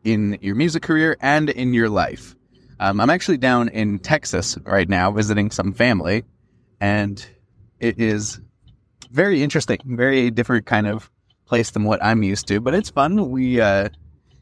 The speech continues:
you know, we've been visiting a lot of things. We actually just went to the Magnolia Market in Waco, and that was pretty cool.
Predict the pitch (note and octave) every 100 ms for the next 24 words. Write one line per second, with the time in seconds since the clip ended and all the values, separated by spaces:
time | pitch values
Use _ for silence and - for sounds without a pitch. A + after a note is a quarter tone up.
0 | _ D3+ D3 C#3 B2 C3 C3 C3 B2 A#2+
1 | A2+ A#2 A#2 B2 A#2 C3 - A2+ A#2 -
2 | - - - - - - A2+ - - B2
3 | A#2+ A2+ A2 A2 G#2+ G#2+ G#2+ A2 B2+ C3
4 | A#2 A2 A2 A#2 A2 - - - - A2
5 | G#2 G2+ G2+ F#2 B2+ D3 - E2+ C#3 -
6 | _ - _ - G2 G2 A#2 C3+ - B2
7 | G#2 A2 A2+